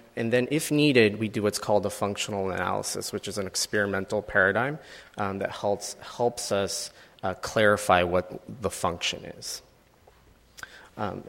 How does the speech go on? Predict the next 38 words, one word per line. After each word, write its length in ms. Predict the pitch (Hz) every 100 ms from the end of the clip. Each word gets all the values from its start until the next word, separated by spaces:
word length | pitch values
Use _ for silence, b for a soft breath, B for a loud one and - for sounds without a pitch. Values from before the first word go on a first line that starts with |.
| -
and 160 | 123
then 180 | 127 127
this 200 | 143 151
is 140 | 156 143
informed 600 | 123 120 113 107 107 117
and, 400 | 113 104 98 95 -
um, 440 | 98 92 90 98 -
buttressed 640 | 110 104 - 101 - - -
by 260 | 95 92
functional 540 | 92 - 104 - 110 95
assessment 480 | - 139 - 131 131
interviews, 600 | 127 120 120 117 113 - B B B
um, 380 | 110 101 92 87 - -
as 160 | 104 98
well 200 | 104 98
as 140 | 95 -
F 220 | 107 -
B 100 | 104 101
A 40 | 95
scales 600 | - - 98 95 90 92
and 100 | 87
screeners. 800 | - - 131 131 127 127 - - B B B
Um, 260 | 113 101 95
and 160 | 92 95
this 160 | -
is 140 | 117 117
the 80 |
one 180 | 107 101
I'd 180 | 98 95
recommend, 680 | 92 90 95 87 95 113 120
the, 280 | 98 92 101
um, 380 | 95 98 95 -
functional, 680 | - 110 98 101 95 95 -
uh, 200 | 107 95 98
assessment 500 | - 101 - 101 90
screening 400 | - 156 147 135
tool, 340 | 147 135 131 B B B B -
um, 380 | 101 95 120